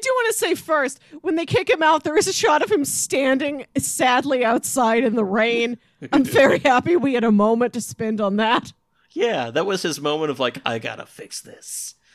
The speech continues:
Speaker 1: Uh-huh.
Speaker 2: Yeah, he goes back to the bus and he meets the inventor, the nameless inventor,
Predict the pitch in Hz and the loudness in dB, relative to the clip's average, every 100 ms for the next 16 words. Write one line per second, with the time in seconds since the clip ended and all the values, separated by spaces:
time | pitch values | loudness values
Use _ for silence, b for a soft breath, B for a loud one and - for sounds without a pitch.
0 | b 226 233 240 202 185 170 175 _ _ | b -4 -2 0 0 0 -2 -6 _ _
1 | _ _ _ - 127 113 117 135 131 135 | _ _ _ -14 -12 -12 -14 -8 -6 -4
2 | 139 147 - 151 139 127 120 - 123 117 | -2 -4 -4 -8 -4 -2 -2 -4 -8 -6
3 | 123 123 - 135 123 110 107 117 113 110 | -6 -8 -8 -8 -6 -6 -6 -8 -8 -10
4 | 117 120 123 123 113 113 101 107 107 | -10 -10 -10 -10 -12 -14 -12 -14 -14